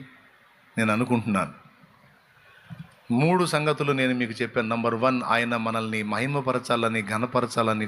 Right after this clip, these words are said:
కోరుకుంటున్నాడు. ఒకటి, దేవుడు, ఎందుకంటే ఆయన్ని ప్రేమించే మనం ఆయన మహిమను వెతికినట్లు, ఆయన కూడా మనల్ని ప్రేమిస్తున్నాడు గనక మన మహిమను వెతుకుతున్నాడు ఆయన, మన ఘనతను వెతుకుతున్నాడు. ఇది మొదటి సంగతి.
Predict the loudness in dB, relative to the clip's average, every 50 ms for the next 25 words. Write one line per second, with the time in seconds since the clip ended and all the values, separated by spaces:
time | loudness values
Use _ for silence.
0 | -2 0 0 0 0 -2 -2 -2 0 0 2 2 2 2 2 0 -2 -2 -2 -4
1 | -4 -6 -10 -12 _ _ _ _ _ _ _ _ -20 -20 -20 _ _ _ -20 -20
2 | -20 -20 -20 -20 -20 -20 -20 -20 -20 -20 -16 _ 0 2 2 2 2 0 0 0
3 | 0 0 0 2 0 0 2 2 2 2 2 0 -4 -6 -12 -20 -14 -4 0 2
4 | 4 4 4 2 0 0 2 4 4 4 4 4 2 0 2 2 4 4 4 4
5 | 6 6 6 4 4 4 2 2 2 2 2 2 4 4 2 2 2 2 2 2
6 | 0 0 0 0 0 0 0 -6 -12 -20 -20 -20 -20 _ _ _ _ _ -2 2
7 | 2 2 2 4 4 4 6 6 4 4 4 4 4 2 2 2 2 4 4 2
8 | 2 0 2 2 4 4 4 4 2 2 2 4 4 6 6 6 4 4 2 -2
9 | -4 -12 -18 -20 -20 -12 -6 -2 0 0 2 2 2 2 2 2 0 0 0 0
10 | 0 0 -2 -2 -2 -2 0 0 0 0 -2 -4 -6 -10 -12 -14 -14 -16 -20 -20
11 | -20 _ _ _ _ _ _ _ _ _ _ _ _ _ -20 -20 -20 -20 -20 -20
12 | -20 -16 _ 2 2 4 4 4 2 0 0 0 0 0 0 0 0 -2 -2 -6
13 | -6 -6 -4 -4 -4 -4 -4 -4 -6 -6 -6 -6 -6 -6 -8 -8 -8 -8 -8 -8
14 | -10 -10 -12 -14